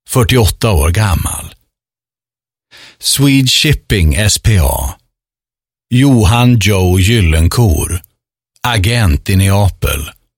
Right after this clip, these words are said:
femtioett år gammal. Samantha Ferretti, assistent,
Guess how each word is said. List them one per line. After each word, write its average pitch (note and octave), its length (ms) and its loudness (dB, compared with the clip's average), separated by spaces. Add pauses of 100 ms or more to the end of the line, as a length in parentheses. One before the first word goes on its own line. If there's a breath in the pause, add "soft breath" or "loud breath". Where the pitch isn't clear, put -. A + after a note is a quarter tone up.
(560)
femtioett G2+ 680 0
år D2+ 180 0
gammal. F2 640 -4 (1040)
Samantha B2+ 720 0
Ferretti, B2+ 840 -2 (560)
assistent, A2+ 960 -2